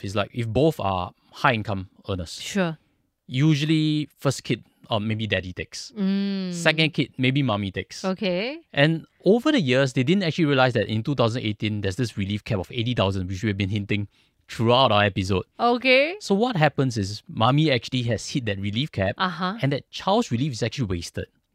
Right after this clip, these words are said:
Speaker 2: Yeah.
Speaker 1: Each child is four thousand relief.
Speaker 2: Yeah.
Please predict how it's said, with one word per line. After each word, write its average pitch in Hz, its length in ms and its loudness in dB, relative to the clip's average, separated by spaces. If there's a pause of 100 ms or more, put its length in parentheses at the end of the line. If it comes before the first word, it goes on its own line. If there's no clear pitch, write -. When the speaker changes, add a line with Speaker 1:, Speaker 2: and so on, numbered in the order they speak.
(100)
Speaker 2:
Yeah. 240 560 -2
Speaker 1:
Each 190 180 0
child 151 220 4
is 107 80 -2
four 113 240 0
thousand 95 260 0
relief. 82 400 -6
Speaker 2:
Yeah. 226 460 0